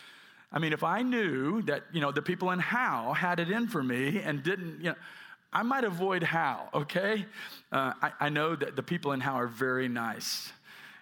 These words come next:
And I, I like to go eat at Abby's and Pally, uh, all, all those things. So I'm j-, just an example, okay? Now, during these months, then Jesus remains in this area, and that's where we find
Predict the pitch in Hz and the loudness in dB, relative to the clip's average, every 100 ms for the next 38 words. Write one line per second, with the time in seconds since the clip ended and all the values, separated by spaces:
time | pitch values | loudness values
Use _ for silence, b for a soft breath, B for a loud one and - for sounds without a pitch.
0 | B _ 131 127 - 131 135 139 143 147 | B _ -2 -2 0 0 0 0 2 0
1 | 143 139 139 147 143 143 131 127 131 131 | 0 -2 0 0 0 2 2 2 0 0
2 | 127 127 110 - 127 123 123 117 117 - | 0 0 -4 -6 -4 -2 -2 -6 -10 -14
3 | - - - - _ - 135 127 120 147 | -16 -16 -20 -20 _ -6 -2 -2 0 -2
4 | 139 147 147 - 165 156 160 156 139 - | 0 0 -2 -4 0 2 2 2 0 0
5 | 147 110 - 139 107 B B - 160 160 | -2 -2 -2 -2 -2 B B -2 0 -2
6 | 160 185 208 185 151 147 127 107 123 123 | -2 -2 0 0 2 0 0 -2 -4 0
7 | 156 165 - B B B - 160 131 - | 0 0 -6 B B B -2 0 0 -6
8 | 151 135 185 226 269 277 233 240 233 160 | -12 -2 2 2 2 2 2 2 2 0
9 | - 170 156 143 220 220 233 196 170 160 | 0 0 2 2 2 2 2 2 2 2
10 | 175 180 180 170 196 180 156 156 147 185 | 2 2 0 0 2 0 2 0 2 0
11 | 254 - 277 226 226 208 214 202 139 120 | 0 -2 -2 0 0 0 0 0 0 0
12 | 139 160 | -2 -4